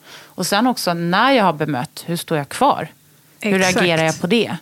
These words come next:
Speaker 2: Exakt.
Speaker 1: Och de typer av frågor tror jag är jätteviktigt att man börjar lyfta mer kring så här, olika typer av händelser, hur man liksom navigerar kring det.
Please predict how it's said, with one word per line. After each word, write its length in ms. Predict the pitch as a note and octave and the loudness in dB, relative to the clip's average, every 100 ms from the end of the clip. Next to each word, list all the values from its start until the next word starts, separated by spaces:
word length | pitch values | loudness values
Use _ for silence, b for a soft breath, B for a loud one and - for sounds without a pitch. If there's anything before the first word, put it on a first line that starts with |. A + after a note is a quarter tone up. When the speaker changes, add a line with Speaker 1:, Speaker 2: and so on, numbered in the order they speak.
| - | -10
Speaker 2:
Exakt. 440 | F#3+ - - - | -10 -10 -10 -4
Speaker 1:
Och 80 | F#3 | -2
de 320 | F#3 A#3 B3+ | 2 4 4
typer 320 | A#3 G#3 F#3 | 4 0 2
av 60 | E3+ | 0
frågor 440 | - E3 D#3+ D#3+ | 0 0 2 0
tror 220 | D#3 - D#3+ | -2 -2 0
jag 80 | |
är 120 | D#3+ E3 | 2 0
jätteviktigt 680 | F#3+ F3 - E3+ A3+ - F3+ | 0 -2 -2 -2 -2 0 -2
att 100 | E3+ | 0
man 160 | D#3+ | 0
börjar 140 | D#3 D#3 | 2 0
lyfta 300 | D#3+ - D#3+ | -2 -2 -2
mer 260 | F#3+ G3+ | 0 0
kring 260 | F#3 D#3 D3+ | 0 -4 -4
så 160 | - | -2
här, 240 | C#3+ C#3 D3+ b b b b b b b | -2 -2 -4 b b b b b b b
olika 340 | F#3+ F3 E3+ | 0 0 0
typer 320 | - G3 - | -2 -4 -2
av 60 | D#3+ | 0
händelser, 460 | E3+ D#3+ D3 E3 | 0 0 0 0
hur 120 | D#3 E3 | 0 0
man 240 | D#3+ D#3 | 0 -2
liksom 380 | D3+ - D3 D3 - | -6 -6 -6 -6 -4
navigerar 600 | F3 E3 E3 D#3+ D#3+ D#3+ | -2 0 0 0 0 -2
kring 340 | - A3+ F3+ | -2 0 0
det. 180 | - - | -4 -10